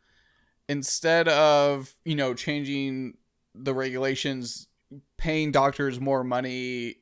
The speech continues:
for, uh, uh, N H S patients and stuff like that, and incentivize, like, giving them better incentives to actually want to take N H S patients, uh, the government has decided in a controver-, controversial move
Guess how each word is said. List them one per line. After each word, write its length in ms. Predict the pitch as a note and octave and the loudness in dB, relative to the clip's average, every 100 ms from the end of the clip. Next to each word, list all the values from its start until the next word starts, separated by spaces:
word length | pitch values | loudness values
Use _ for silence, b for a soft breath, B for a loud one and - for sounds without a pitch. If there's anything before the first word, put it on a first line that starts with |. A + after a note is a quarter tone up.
| - _ _ | -20 _ _
for, 640 | - C#3 B2 A#2+ A#2 A2 - | -6 -2 0 0 0 -2 -2
uh, 340 | A#2 G#2+ G#2 - _ _ - | 0 0 -2 -6 _ _ -10
uh, 100 | A#2 - | -10 -4
N 140 | D3+ | 0
H 200 | C#3 B2 | 0 0
S 200 | C#3 B2 | 0 -2
patients 520 | - - A#2 B2 A#2+ B2+ | -4 -4 -4 -4 -6 -6
and 80 | |
stuff 180 | A#2+ B2 | -6 -4
like 180 | G2+ A2 | -4 -4
that, 300 | A2+ G#2+ A2 | -2 0 -2
and 180 | A#2+ A#2 | -4 -6
incentivize, 600 | A#2+ - C3 B2+ B2 A#2 | -6 -6 -4 -2 0 0
like, 180 | B2 A#2+ | -2 -2
giving 300 | C#3+ D3 C#3 | -2 -2 -2
them 180 | C3+ | -2
better 240 | B2 C3 B2+ | 0 0 -2
incentives 580 | A#2+ A#2+ B2+ - B2+ A#2+ | -6 -6 -6 -4 -4 -2
to 60 | |
actually 320 | B2+ B2+ C3+ B2 | -2 -2 -4 -4
want 380 | A2+ A#2 B2 | -2 -2 -2
to 100 | - | -4
take 280 | C#3 C#3+ C3 | -4 -4 -4
N 120 | C#3 | -6
H 180 | C3+ B2+ | -6 -6
S 160 | C#3 C#3 | -6 -4
patients, 560 | D#3+ C#3+ D3+ D3+ D#3 - b b b b b b b - | -4 -4 -6 -8 -10 -16 b b b b b b b 4
uh, 240 | C#3 C3+ | 6 6
the 120 | B2+ | 0
government 720 | C3 A#2+ F3 F#3+ D3+ C3 A#2 | -2 2 4 4 0 -2 -4
has 260 | - C#3 B2+ | -2 -2 -2
decided 800 | B2 - - D3+ C#3+ G#2+ F#2+ B2 _ _ _ _ _ | -6 -4 2 2 2 0 -6 -10 _ _ _ _ _
in 220 | C3+ C3 | -4 -2
a 140 | B2+ A#2 | -2 -4
controver-, 640 | - D#3+ D#3+ E3+ E3+ D#3+ - - | -2 -2 -2 -4 -4 -8 -12 -16
controversial 760 | - F#3 G#3+ D3 D3+ E3+ D3 | -10 -8 -6 -6 -4 0 2
move 560 | C3 B2+ A#2 G2+ C3 | 2 2 2 0 -8